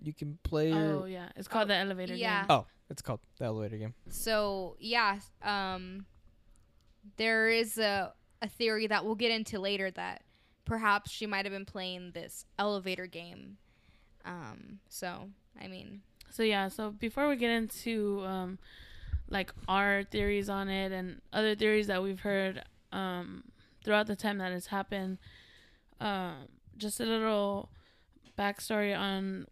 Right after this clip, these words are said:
Speaker 2: when the disappearance happened and how it happened and, um, just some facts about it.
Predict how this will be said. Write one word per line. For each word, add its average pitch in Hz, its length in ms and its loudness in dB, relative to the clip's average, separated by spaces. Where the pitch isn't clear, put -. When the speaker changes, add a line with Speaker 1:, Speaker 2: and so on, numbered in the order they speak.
Speaker 2:
when 214 460 0
the 226 100 2
disappearance 208 640 0
happened 202 400 0
and 185 140 -2
how 196 180 2
it 196 100 4
happened 190 680 0
and, 175 400 -6
um, 196 280 0
just 208 180 -4
some 196 140 -2
facts 190 320 -2
about 190 240 -4
it. 185 160 -6